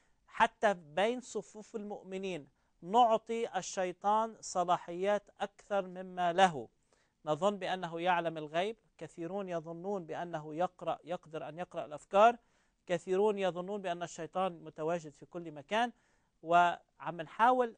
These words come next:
نناقش هذه الأمور مع بعض ونرجع إلى كلمة الله لكي نرى الحقيقة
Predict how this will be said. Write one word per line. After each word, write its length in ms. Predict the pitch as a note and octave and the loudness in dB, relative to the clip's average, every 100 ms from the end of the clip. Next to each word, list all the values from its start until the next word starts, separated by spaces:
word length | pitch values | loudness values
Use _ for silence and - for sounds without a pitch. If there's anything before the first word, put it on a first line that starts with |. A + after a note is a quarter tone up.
| _ | _
نناقش 800 | F3 F#3 G3 C4 C#4 F3+ D#3+ - | -14 -4 4 6 4 -2 -10 -2
هذه 340 | F#3 A3+ G3+ | 2 2 0
الأمور 380 | E3+ E3 F3 G#3+ | -6 -10 -6 -4
مع 160 | F#3+ D#3+ | -2 0
بعض 340 | F3 G3+ F#3+ | 4 4 4
ونرجع 420 | D#3+ D#3+ B3 A#3 | -2 2 2 2
إلى 260 | F#3+ E3 E3 | -6 -4 -6
كلمة 360 | - G3+ F#3 E3+ F3 | -4 -4 -4 -8 -6
الله 240 | F#3 F#3 | -2 -2
لكي 340 | D#3 D#3 D#3 | -4 -12 -10
نرى 300 | D#3 G3 G3+ G3 _ _ _ _ - | -2 2 4 2 _ _ _ _ -8
الحقيقة 760 | D3 - - A#3 B3+ - A#3+ | -4 -2 0 0 4 6 6